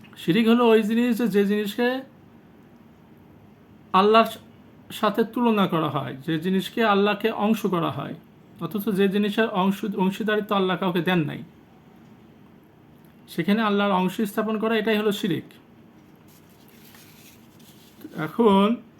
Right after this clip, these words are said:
আমাদের আলোচনার আজকের বিষয় হলো যে আমরা বিধানের ক্ষেত্রে, অর্থাৎ আল্লাহ যে কিতাবটা দিলেন, আল কোরআন,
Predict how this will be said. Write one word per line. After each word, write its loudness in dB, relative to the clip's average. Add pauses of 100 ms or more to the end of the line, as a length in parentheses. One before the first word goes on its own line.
(4000)
আমাদের 0
আলোচনার 0 (240)
আজকের 0
বিষয় 0
হলো 4
যে 2
আমরা 2 (1600)
বিধানের 4
ক্ষেত্রে, -2 (140)
অর্থাৎ -8
আল্লাহ 0
যে -2
কিতাবটা 0
দিলেন, -2 (720)
আল -2
কোরআন, 2